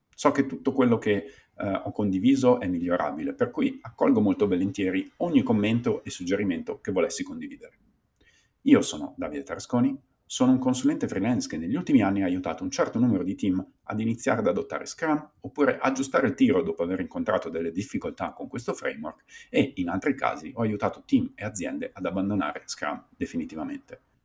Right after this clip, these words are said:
Puoi contattarmi cercando il mio nome, Davide Tarasconi, su LinkedIn oppure scrivendo un'email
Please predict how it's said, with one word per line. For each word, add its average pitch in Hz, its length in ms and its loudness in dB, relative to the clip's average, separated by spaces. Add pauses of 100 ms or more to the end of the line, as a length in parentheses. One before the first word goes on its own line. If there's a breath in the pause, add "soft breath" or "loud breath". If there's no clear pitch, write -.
(240)
Puoi 175 160 6
contattarmi 139 720 4
cercando 95 400 -2
il 82 60 -2
mio 117 140 6
nome, 110 440 2
Davide - 540 -4
Tarasconi, - 720 -6
su - 220 2
LinkedIn 95 680 0 (440 soft breath)
oppure 170 500 2
scrivendo 123 440 4
un'email 104 360 4